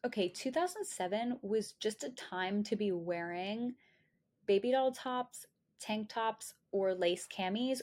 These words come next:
or any combination of the three. These first two pictures are me at various Justin Timberlake concerts.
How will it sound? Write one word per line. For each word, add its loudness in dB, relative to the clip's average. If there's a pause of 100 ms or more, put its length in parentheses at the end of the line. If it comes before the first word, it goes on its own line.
or 8
any 0
combination -4
of -4
the 2
three. -6 (400)
These 0
first 0
two -4
pictures -2
are -2
me -4
at -4
various -2
Justin -2
Timberlake 0
concerts. -6